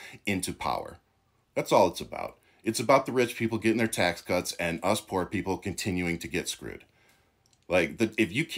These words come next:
if you see Trump's tax plan and how it's affected us o-, in the last, like, four or six years, like, yeah, great job. Uh, our deficit, Trump added eight point two trillion to our deficit, almost doubling it in four years. But yeah, he's a great business guy.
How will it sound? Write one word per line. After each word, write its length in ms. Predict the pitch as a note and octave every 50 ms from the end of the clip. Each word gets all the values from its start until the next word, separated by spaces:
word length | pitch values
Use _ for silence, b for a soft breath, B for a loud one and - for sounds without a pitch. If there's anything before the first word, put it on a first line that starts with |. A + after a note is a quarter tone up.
| A2 -
if 180 | A#2+ A#2+ -
you 140 | D3 F#3 D#4+
see 360 | D#4+ - - - D#3+ E3 E3+
Trump's 320 | E3 - - D3+ C#3 B2 -
tax 280 | - B2 G#2+ A#2 -
plan 200 | - - B2+ A#2
and 100 | A2+ G2
how 140 | G#2+ G#2 G#2
it's 120 | G2+ G2+ -
affected 400 | F#2 - G#2+ G2+ - - A#2 G#2
us 220 | G#2 G#2+ G#2 -
o-, 120 | A2 G#2
in 240 | - - - G2+ G2
the 60 | F#2+
last, 360 | F2+ F#2 F#2+ F#2+ G2 - - G2+
like, 180 | F#2 F2+ - _ _
four 220 | - F#2+ F#2+ G2+
or 40 | F#2+
six 300 | - - G#2+ F#2+ - -
years, 340 | F#2+ G2 G2+ G#2+ A2+ - b b b b b b b b b b b b b _
like, 380 | - F#2+ F#2+ F#2 - - - - _ _ _ _ _ _ _ _ _ _ _ _ _ _ _ - - - - _ _ _ _ _ _ _ -
yeah, 340 | B2+ A#2+ A#2+ G#2+ F2 - - -
great 260 | - C3+ D3 C3+ -
job. 380 | - F#2+ F#2+ G2 E2+ C2 - b b b b b b b b _ -
Uh, 80 | A2+ - - - - _ -
our 140 | A#2 A2+
deficit, 640 | G#2+ - A#2+ C3 C3 - - - F3 F3 F3+ - -
Trump 240 | - D#3 D3+ D3 D#3
added 240 | D#3 D3 C3+ A#2+ -
eight 220 | C3 D3 C#3 -
point 240 | - D#3 C#3+ A2+ -
two 160 | - E3+ D#3+
trillion 400 | - - - C#3 C#3+ C#3+ B2+ A2+ A2
to 100 | - A2
our 100 | G#2 F2+
deficit, 400 | F2 A#2+ B2+ B2 - - G2 -
almost 500 | - C#3 A#2+ G#2+ G2+ G2 - - - -
doubling 340 | C3 C3 B2+ A2+ G#2 F#2+
it 200 | F2+ F2 F2 - -
in 60 | E2
four 280 | - - - F#2 F#2+ F2+
years. 520 | E2+ F2+ F2 C2 A1 - - - - - _ b b b b b b -
But 120 | B2+ A#2
yeah, 220 | A#2 C3 C3 G2+ F2
he's 200 | A#2 D#3+ D#3+ -
a 80 | A2
great 380 | D#2+ - - C#3+ D3+ C#3+ - -
business 380 | - A#2 A#2+ A2 G#2 F2+ E2 -
guy. 280 | - D#2 C#2 C2 C2